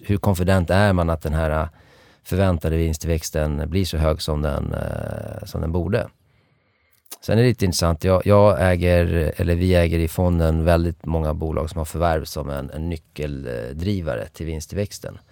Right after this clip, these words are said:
Och förvärv är, eh, nästan aldrig med i, i prognoserna. Så tittar man några år framåt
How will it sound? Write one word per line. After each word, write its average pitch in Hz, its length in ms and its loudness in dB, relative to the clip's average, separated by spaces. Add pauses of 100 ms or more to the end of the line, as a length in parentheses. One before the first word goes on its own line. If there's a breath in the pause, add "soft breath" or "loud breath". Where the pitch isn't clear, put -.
(400 soft breath)
Och 82 380 -6
förvärv 101 520 0
är, 82 640 -2
eh, 78 60 -6
nästan 95 340 -2
aldrig 92 300 2
med 82 300 -2
i, 85 360 -6
i 85 40 -8
prognoserna. 85 720 -6
Så - 140 -14
tittar 90 300 -6
man 90 160 0
några 85 160 0
år 80 160 -2
framåt 95 680 -2